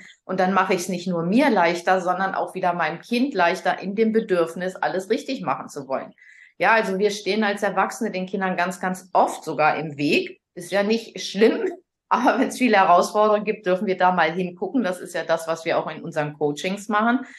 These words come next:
Wir, wir nehmen euch im Prinzip mal so ein bisschen aus dem Weg. Die Kinder machen ganz viel von allein, aber wenn wir immer ganz viel reinpacken, dann bauen wir auch ganz viele Steine dazwischen auf diesem Weg, dass sie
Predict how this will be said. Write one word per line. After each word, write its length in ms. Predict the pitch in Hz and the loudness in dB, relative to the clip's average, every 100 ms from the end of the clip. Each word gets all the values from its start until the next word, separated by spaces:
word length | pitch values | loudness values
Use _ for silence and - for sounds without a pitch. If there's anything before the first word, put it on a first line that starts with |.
| - - _ _ _ | -20 -20 _ _ _
Wir, 320 | - 202 - 208 | -4 -4 -4 2
wir 180 | 220 | 4
nehmen 320 | 220 262 262 - | 6 6 6 6
euch 280 | 220 262 | 6 4
im 140 | - 226 | 2 -2
Prinzip 440 | 247 240 254 240 | 0 -2 -2 0
mal 160 | 247 240 | 2 2
so 80 | 269 | 2
ein 100 | 285 | -2
bisschen 280 | 330 311 | -4 -4
aus 140 | 233 247 | -4 0
dem 160 | 240 | -2
Weg. 420 | 196 240 185 - _ _ | 0 -2 -2 -6 _ _
Die 200 | - 208 | -14 -8
Kinder 300 | 254 254 262 | -2 2 2
machen 320 | 240 262 269 | 2 2 2
ganz 240 | 202 170 | 0 -2
viel 180 | - 165 | -8 -10
von 180 | 151 160 | -6 -4
allein, 320 | 151 160 165 | 0 0 0
aber 200 | 170 185 | 2 2
wenn 160 | 196 214 | 2 2
wir 120 | 214 | 2
immer 200 | 220 220 | 2 0
ganz 220 | 214 220 | 0 -4
viel 120 | 214 | -6
reinpacken, 800 | 202 202 254 254 208 196 196 202 - _ _ _ _ - | 0 2 2 0 -4 -4 -10 -12 -16 _ _ _ _ -2
dann 200 | 202 202 | 0 2
bauen 240 | 190 208 | 2 2
wir 180 | 202 190 | 4 2
auch 60 | - | 2
ganz 220 | 196 202 | -4 -4
viele 220 | 214 196 | -6 -6
Steine 460 | 196 - 170 190 196 | -6 -4 -2 0 0
dazwischen 600 | 180 - - 202 190 160 | -2 -4 -4 -2 -2 -2
auf 180 | 151 - | -2 -2
diesem 300 | 165 165 170 | -8 -6 -2
Weg, 240 | 170 175 | -2 0
dass 200 | 165 165 | 0 -2
sie 340 | 156 135 135 | -6 -6 -8